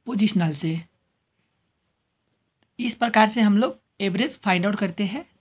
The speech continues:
तो इस चैप्टर में हम लोग एवरेज फाइंड आउट करना सीखेंगे, एक मैथमेटिकल प्रोसेस से, एक पोजिशनल प्रोसेस से, ठीक है। दो प्रकार से हम लोग एवरेज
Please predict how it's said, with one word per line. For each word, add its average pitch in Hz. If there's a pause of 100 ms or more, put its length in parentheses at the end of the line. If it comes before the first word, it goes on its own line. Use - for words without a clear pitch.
तो -
इस 226
चैप्टर 214
में 220
हम 202
लोग 208
एवरेज 190
फाइंड 202
आउट 220
करना 190
सीखेंगे, 208
एक 175
मैथमेटिकल 175 (480)
प्रोसेस 220
से, 269
एक 196 (100)
पोजिशनल 180 (100)
प्रोसेस 160
से, 160 (340)
ठीक 202
है। 302 (100)
दो 170
प्रकार 180
से 175
हम 170
लोग 196
एवरेज 180